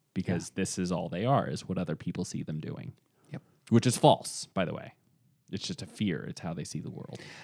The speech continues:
Speaker 2: Again, that can be ossifying. Uh, if you are fearing failure,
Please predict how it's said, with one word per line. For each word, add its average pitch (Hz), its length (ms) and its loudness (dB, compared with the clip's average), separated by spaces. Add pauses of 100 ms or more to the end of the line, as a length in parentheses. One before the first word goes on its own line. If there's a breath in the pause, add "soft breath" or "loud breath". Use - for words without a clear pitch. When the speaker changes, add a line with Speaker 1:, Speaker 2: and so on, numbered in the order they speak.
(120 loud breath)
Speaker 2:
Again, 151 260 10
that 151 160 4
can 143 120 4
be 123 120 2
ossifying. 98 680 2 (500)
Uh, 107 420 -6 (480)
if 101 140 -6
you 113 200 2
are 104 100 0
fearing 117 640 2
failure, 104 540 -2